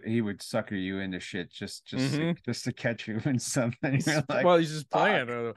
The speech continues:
Speaker 1: <laughs> Holy
Speaker 2: black
Speaker 1: shit.
Speaker 2: belt versus low level. Like, fuck,
Speaker 1: He's
Speaker 2: man.
Speaker 1: Yeah. Yeah. No, I haven't talked to him in quite a while. So I'm
Speaker 2: Maybe
Speaker 1: sure he's
Speaker 2: he'll
Speaker 1: still,
Speaker 2: sp-
Speaker 1: um, s-, still coaching, I'm sure.
Speaker 2: Yeah, I'm, I'm curious if he's still, did they move out of the, the shopping mall over there?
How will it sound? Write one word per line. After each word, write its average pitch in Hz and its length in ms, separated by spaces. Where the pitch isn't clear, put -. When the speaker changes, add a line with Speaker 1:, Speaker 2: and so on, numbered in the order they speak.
Speaker 1:
<laughs> - 100
Holy 165 180
Speaker 2:
black 113 240
Speaker 1:
shit. - 60
Speaker 2:
belt 135 280
versus 123 400
low 117 240
level. 113 520
Like, 104 260
fuck, 147 280
Speaker 1:
He's 123 100
Speaker 2:
man. 95 260
Speaker 1:
Yeah. 95 300
Yeah. 135 180
No, 117 120
I 117 60
haven't 120 180
talked 110 240
to 98 60
him 87 80
in 87 80
quite 98 200
a 95 60
while. 95 220
So - 160
I'm 82 100
Speaker 2:
Maybe 98 100
Speaker 1:
sure 101 100
he's 90 100
Speaker 2:
he'll 90 80
Speaker 1:
still, 85 220
Speaker 2:
sp- - 40
Speaker 1:
um, 95 140
s-, - 120
still - 300
coaching, 87 360
I'm 76 100
sure. 62 280
Speaker 2:
Yeah, 113 160
I'm, 107 100
I'm 107 260
curious 127 420
if 110 160
he's 107 180
still, 110 420
did 110 240
they 113 160
move 123 320
out 123 200
of 117 300
the, 98 840
the 90 100
shopping 127 460
mall 135 240
over 135 200
there? 135 380